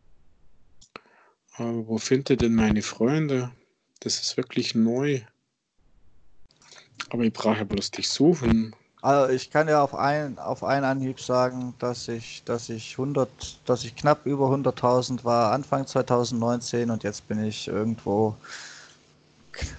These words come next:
Speaker 2: über hundertfünfzigtausend.
Speaker 1: Ja, aber ein True Achievement Points, ich hab von Gamerscore geredet.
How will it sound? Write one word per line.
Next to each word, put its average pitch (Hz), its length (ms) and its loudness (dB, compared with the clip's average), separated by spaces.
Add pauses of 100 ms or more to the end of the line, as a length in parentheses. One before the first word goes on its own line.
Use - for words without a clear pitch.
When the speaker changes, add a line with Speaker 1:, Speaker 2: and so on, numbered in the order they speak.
(160)
Speaker 2:
über 127 220 4
hundertfünfzigtausend. 110 1300 0 (340)
Speaker 1:
Ja, 131 200 4
aber 127 120 6
ein 120 200 2
True 131 200 2
Achievement 120 440 -4
Points, - 380 -6
ich 127 80 -4
hab 123 120 -8
von 110 160 -4
Gamerscore 120 500 -2
geredet. 135 420 -6